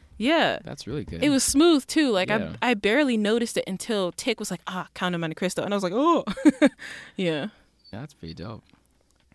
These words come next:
Speaker 1: That was pretty much the Easter eggs that I found the most important.
Speaker 2: Sure.
Speaker 1: Yeah.
Speaker 2: I think because the show's not finished, maybe later episodes will help redeem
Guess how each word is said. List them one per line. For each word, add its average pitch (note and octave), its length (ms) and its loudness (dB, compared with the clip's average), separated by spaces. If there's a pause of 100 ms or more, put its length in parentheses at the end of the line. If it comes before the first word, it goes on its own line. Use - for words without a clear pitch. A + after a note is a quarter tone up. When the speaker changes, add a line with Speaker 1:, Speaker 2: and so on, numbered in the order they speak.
(140)
Speaker 1:
That G3+ 220 0
was C#4+ 140 -2
pretty A#3 220 0
much G3 260 -2
the - 200 -6
Easter G3 300 -4
eggs F3+ 300 -2
that D#3 240 0
I F3+ 400 0
found A3 420 -2
the A#3 40 0
most A3+ 340 -2
important. B3 640 -2 (400)
Speaker 2:
Sure. D#3 320 -6 (160)
Speaker 1:
Yeah. A#2+ 300 -4 (280)
Speaker 2:
I D3+ 100 2
think G3 400 -2 (440)
because D#3 440 2
the A#2+ 100 -4
show's B2+ 320 -2
not A2 240 -4
finished, B2+ 580 -4 (160)
maybe A#2+ 560 0
later A2 240 0
episodes G#2+ 480 -4
will G#2 80 -4
help A#2 280 -4
redeem G#2 520 -2